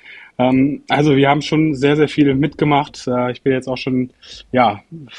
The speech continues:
ein Jahrzehnt mindestens, ähm, äh, Mitglied beim VfL und, äh, des-, aber trotzdem oder vielleicht auch genau deshalb darf man auch, äh, Fehlentwicklungen äh, deutlich, deutlich benennen. Und, äh, das ist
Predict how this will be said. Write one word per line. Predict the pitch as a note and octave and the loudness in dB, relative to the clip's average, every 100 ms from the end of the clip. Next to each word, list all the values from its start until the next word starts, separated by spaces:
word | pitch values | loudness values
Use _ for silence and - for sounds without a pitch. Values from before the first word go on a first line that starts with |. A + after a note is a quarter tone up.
| - - B2 | -20 -18 -6
ein | B2+ D3 | -2 0
Jahrzehnt | C#3 C3+ D3+ D3+ | -2 -2 0 2
mindestens, | C#3 E3+ E3+ - E3+ D#3+ - C#3 | 2 2 0 -2 -4 -4 -8 -4
ähm, | C#3+ C#3+ D3 D3 - _ _ _ _ _ _ - C#3 | 0 0 0 -4 -10 _ _ _ _ _ _ -12 -4
äh, | C3+ C3 B2+ | 0 0 0
Mitglied | A#2+ D3+ F3 D#3 D#3 | 0 -2 0 0 0
beim | D#3 C#3 | 0 -2
VfL | - C3+ C3+ C3 D3 D#3+ | -2 -2 -2 -4 -2 -4
und, | A2 G#2+ - - | -6 -10 -12 -6
äh, | A2+ A2+ - - - - - - | -6 -6 -10 -20 -18 -18 -6 0
des-, | D#3+ - A#2+ | 0 -2 -6
aber | C3 C#3+ | 0 0
trotzdem | B2+ E3 F3 - F#3 | 0 -2 -2 2 2
oder | E3+ D3+ | 2 -2
vielleicht | C3 D3 C#3 D3 | -4 -4 -4 -4
auch | B2+ | -6
genau | C3 C3+ | -4 -4
deshalb | C3 C#3 E3+ B2 | -4 -4 -2 -2
darf | A#2+ A#2 | -4 -6
man | C3 B2+ | -4 -4
auch, | A#2+ B2 - | -4 -6 -8
äh, | C3 A#2+ | -10 -10
Fehlentwicklungen | - D3 C#3 C3+ C#3 - C#3 C3 C3 _ - - - - | -2 0 2 0 -2 0 0 0 -4 _ -20 -20 -12 0
äh, | B2+ B2+ B2 - | 2 2 -2 -2
deutlich, | D3 E3 D#3+ C#3+ - - | 0 2 0 -2 -4 -2
deutlich | D3 D3+ C#3+ - | 0 0 -2 -2
benennen. | C3+ C#3+ F#3 B2 | 0 2 2 0
Und, | G#2+ A2 - B2 | -6 -10 -6 -2
äh, | A#2 | -2
das | A#2 B2 - | -2 -4 -6
ist | C3+ C3 - | -8 -8 -12